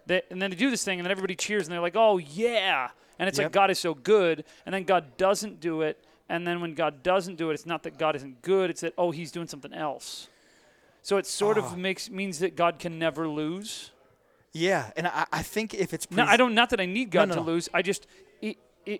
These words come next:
Speaker 1: for a person, it's a lot of elastic sort of, like,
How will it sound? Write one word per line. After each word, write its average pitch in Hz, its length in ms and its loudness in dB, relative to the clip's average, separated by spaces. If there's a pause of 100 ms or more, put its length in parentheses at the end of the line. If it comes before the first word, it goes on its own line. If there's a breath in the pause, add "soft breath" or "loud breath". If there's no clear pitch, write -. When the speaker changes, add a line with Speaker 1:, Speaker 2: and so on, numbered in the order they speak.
(140)
Speaker 1:
for 233 280 2
a 220 60 8
person, 208 340 0
it's - 100 -6
a 175 60 0
lot 185 240 4
of 190 80 2
elastic 175 800 0
sort 185 240 0
of, 143 100 -2
like, 147 240 -2